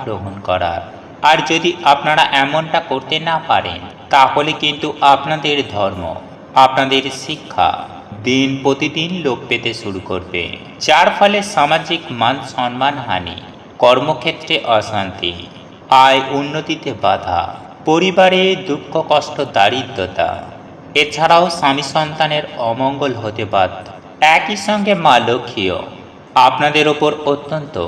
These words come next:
অসন্তুষ্ট হবেন, এর ফলে আপনাদের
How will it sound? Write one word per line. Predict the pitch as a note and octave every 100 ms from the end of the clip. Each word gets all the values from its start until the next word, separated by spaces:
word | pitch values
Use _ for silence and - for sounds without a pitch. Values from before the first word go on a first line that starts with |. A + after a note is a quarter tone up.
| - - - - - B2 B2
অসন্তুষ্ট | C3 D#3 D#3+ C#3 A#2 A2+ G2
হবেন, | G2 F2 F#2 F2+ - - - C#3
এর | D#3+ F3
ফলে | E3+ E3+ - C3+
আপনাদের | C3+ C3+ D3 D3+